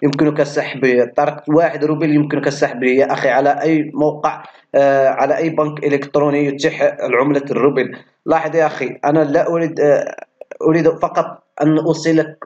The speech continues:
لك الفكرة كيفية الاستثمار عليه. هذا الموقع يتيح لك سيارات يا أخي، كل سيارة تتيح لك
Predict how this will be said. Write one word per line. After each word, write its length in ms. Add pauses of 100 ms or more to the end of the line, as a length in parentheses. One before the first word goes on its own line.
لك 240
الفكرة 440
كيفية 520
الاستثمار 720
عليه. 320 (320)
هذا 200
الموقع 320
يتيح 320
لك 200
سيارات 720
يا 160
أخي، 220
كل 220
سيارة 500
تتيح 320
لك 420